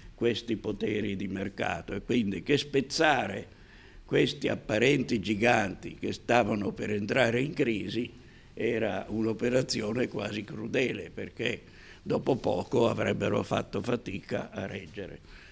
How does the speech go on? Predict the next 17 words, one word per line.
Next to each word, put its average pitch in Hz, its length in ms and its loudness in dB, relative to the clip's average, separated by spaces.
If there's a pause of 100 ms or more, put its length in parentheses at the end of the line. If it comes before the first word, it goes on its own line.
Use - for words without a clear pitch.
Ecco, - 240 -4
io 120 180 4
termino 120 560 0
facendo 110 460 -2
un'osservazione. 104 1160 -2
<clears throat> - 80 6
Vorrei 165 300 6
sapere - 600 -2 (380)
<clears throat> 285 440 12
a 269 200 12
che 151 160 8
cosa 160 320 10
servirà, 127 680 8
<clears throat> - 880 -4
tranne 123 400 6
ai 110 100 2
fanatici, 104 840 -4